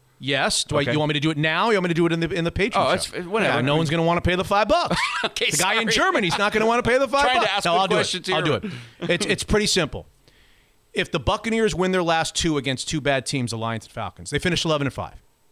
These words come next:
Speaker 2: Okay.
Speaker 1: If the Seahawks lose to the Rams and beat the Niners, they finish eleven and five.
Speaker 2: Yep.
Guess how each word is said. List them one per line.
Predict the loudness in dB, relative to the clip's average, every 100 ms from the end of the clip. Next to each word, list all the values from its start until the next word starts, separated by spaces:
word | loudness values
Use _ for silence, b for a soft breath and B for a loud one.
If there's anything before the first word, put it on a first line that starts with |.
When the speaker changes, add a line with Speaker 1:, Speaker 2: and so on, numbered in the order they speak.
| _
Speaker 2:
Okay. | -6 B B B
Speaker 1:
If | -6 -4
the | -2
Seahawks | 0 0 2 2 2 2 -2 -6
lose | 0 0 0
to | -2
the | 0
Rams | 2 2 0 -4 -8
and | -8 -4
beat | -2
the | 0
Niners, | 2 2 0 -6 -14 -16 _ _ _
they | -4
finish | -2 0 2
eleven | 2 2
and | 0
five. | -2 -6 -6 -6
Speaker 2:
Yep. | -6